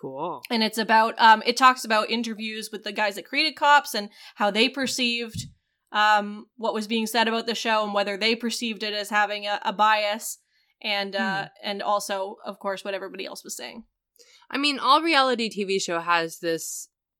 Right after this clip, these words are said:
Speaker 1: this really specific bias that you don't see in, in, like, scripted, scripted T V, um, where the good guys, and there's always a good guy in reality T V. I mean, you are the expert, correct?
Speaker 2: Yeah.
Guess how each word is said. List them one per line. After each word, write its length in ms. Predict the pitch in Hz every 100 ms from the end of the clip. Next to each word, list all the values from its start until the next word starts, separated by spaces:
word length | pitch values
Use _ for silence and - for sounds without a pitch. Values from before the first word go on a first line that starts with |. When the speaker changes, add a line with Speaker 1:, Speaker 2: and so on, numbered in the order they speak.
| _
Speaker 1:
this 500 | 175 180 165 - - _
really 460 | 180 196 214 196
specific 640 | 185 - 180 185 165 165 156 _ _
bias 500 | 175 165 170 165 -
that 340 | 175 160 156 - _ _
you 100 | -
don't 220 | 196 247 233
see 200 | 269 247
in, 180 | 180 - _ -
in, 400 | 196 185 175 170 -
like, 180 | 180 147
scripted, 500 | - - 214 285 262
scripted 360 | - 277 294 247
T 160 | 285
V, 340 | 262 277 285 311 - _ _ _
um, 500 | 175 180 170 165 - _
where 560 | 196 190 190 180 175 180 _ _
the 200 | 160 185
good 300 | 165 147 196 202
guys, 640 | 240 240 247 269 - - -
and 100 | 240
there's 120 | 285
always 260 | 311 311 254
a 80 | 226
good 220 | 220 175
guy 180 | 175 156
in 100 | 160
reality 420 | 151 143 143 147
T 160 | 156
V. 200 | 143 143
I 60 | 160
mean, 200 | 220 220
you 160 | 233 254
are 120 | 233
the 160 | 196
expert, 400 | 170 - - 123
correct? 440 | - 175 190 - - _ _ _ _ _
Speaker 2:
Yeah. 440 | 247 262 214 180